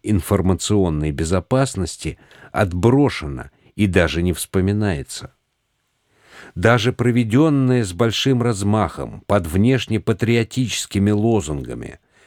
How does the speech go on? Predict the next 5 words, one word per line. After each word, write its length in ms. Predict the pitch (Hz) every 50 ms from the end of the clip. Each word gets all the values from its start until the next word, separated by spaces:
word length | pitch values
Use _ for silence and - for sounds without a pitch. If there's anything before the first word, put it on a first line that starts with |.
| _ _ _
кампания 680 | - 110 110 101 95 - 117 120 123 117 104 98 92
празднования 840 | 80 - 87 101 110 117 101 80 82 87 82 82 80 78 76 69 64 87
шестидесятой 960 | - - - 104 92 - - 104 101 87 98 90 - 107 104 95 - 95 90
годовщины 640 | 80 95 90 92 90 - - - 107 104 92 85 73
Победы 600 | - 82 85 80 78 123 143 135 95 92 - -